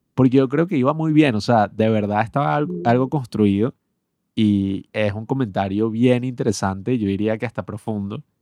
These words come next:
Speaker 1: sobre qué es lo que ocurre cuando envejecemos, cuando las dificultades de la vida se interponen entre nosotros.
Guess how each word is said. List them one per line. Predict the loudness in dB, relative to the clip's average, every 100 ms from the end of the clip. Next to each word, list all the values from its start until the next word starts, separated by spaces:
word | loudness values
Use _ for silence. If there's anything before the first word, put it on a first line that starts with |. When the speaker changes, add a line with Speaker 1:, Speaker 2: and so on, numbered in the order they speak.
| _ _ -2
Speaker 1:
sobre | 0 2 0
qué | -2
es | -4
lo | -6
que |
ocurre | -6 -4 -2 -2
cuando | -4 -6 -4
envejecemos, | -6 -6 -4 -2 -2 -2 -4
cuando | -4 -4 -4
las | -4
dificultades | -6 -6 -8 -6 -6 -6
de | -4
la | -2
vida | -4 -4 -6 -6
se | -8
interponen | -8 -10 -6 -2 -2 -2
entre | -8 -8 -10
nosotros. | -4 0 2 2 -2 -4